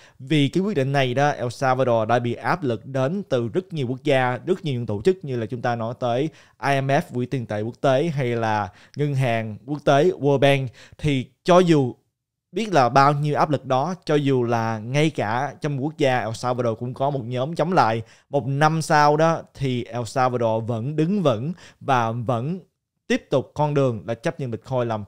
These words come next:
phương tiện thanh toán hợp pháp cũng như là tiền tệ hợp pháp của El Salvador.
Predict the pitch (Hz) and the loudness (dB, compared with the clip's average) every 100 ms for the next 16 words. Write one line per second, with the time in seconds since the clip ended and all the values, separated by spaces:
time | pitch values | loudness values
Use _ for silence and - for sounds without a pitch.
0 | - 135 127 117 107 110 120 117 123 120 | -6 -4 -4 -6 -6 -6 -8 -4 -2 -2
1 | 156 117 - 135 165 - 127 139 135 117 | -2 -6 -2 -2 -2 -4 -4 0 0 -2
2 | - 123 113 113 101 - 123 - 117 120 | -4 -6 -6 -8 -8 -8 -8 -8 -6 -4
3 | 113 131 120 123 123 117 | -2 0 0 2 2 0